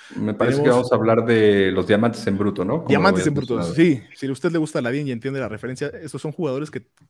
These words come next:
Speaker 2: que por alguna razón están como olvidados. O sea, jugadores que no ubica, que la gente no conoce,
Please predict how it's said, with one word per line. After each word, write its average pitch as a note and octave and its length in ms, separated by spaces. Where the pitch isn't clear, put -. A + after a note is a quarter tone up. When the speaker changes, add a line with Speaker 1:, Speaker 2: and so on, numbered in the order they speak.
Speaker 2:
que D3 140
por E3 160
alguna G3 220
razón F3 220
están E3+ 200
como D#3+ 160
olvidados. B2 580
O - 20
sea, A#2+ 140
jugadores B2+ 320
que C3 80
no B2+ 140
ubica, C3+ 480
que B2+ 100
la A2+ 80
gente B2+ 240
no B2+ 160
conoce, B2 460